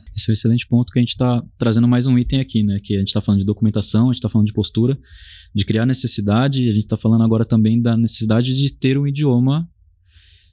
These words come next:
minimamente comum entre todo o time que vai tá lá. Não necessariamente precisa ser o idioma local, né? Porque a gente tem que entender, e geralmente é o inglês, é, que a gente tem que comuni-, se comunicar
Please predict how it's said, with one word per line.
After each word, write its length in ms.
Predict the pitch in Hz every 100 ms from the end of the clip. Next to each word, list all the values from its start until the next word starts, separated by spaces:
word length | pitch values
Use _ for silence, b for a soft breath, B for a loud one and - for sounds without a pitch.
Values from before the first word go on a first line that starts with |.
| -
minimamente 540 | 113 127 131 117 127 -
comum 640 | - 170 139 139 139 113 104
entre 240 | 110 110
todo 240 | - 110 113
o 40 |
time 300 | - 110 110
que 140 | 120
vai 100 | 123
tá 160 | 120 151
lá. 260 | 151 98 110
Não 140 | 110 135
necessariamente 560 | 139 143 120 120 -
precisa 200 | - 135
ser 120 | -
o 80 | 139
idioma 280 | 135 139 139
local, 480 | 156 - 117 101 - b b b b b -
né? 200 | 98 104 -
Porque 640 | - 104 101 101 98 98 - _ _ b b
a 60 | -
gente 160 | 90 -
tem 120 | 117
que 140 | -
entender, 580 | 123 131 120 110 123 151
e 60 | 127
geralmente 420 | 131 139 143 117
é 80 | 123
o 120 | 131
inglês, 560 | 110 98 104 135 - b b b -
é, 520 | 101 101 98 98 98
que 300 | - 113 110
a 140 | 104
gente 300 | 104 104 -
tem 240 | - 110 107
que 160 | 120
comuni-, 480 | - - 120 120 120
se 180 | - 156
comunicar 720 | - 147 143 143 - 110 104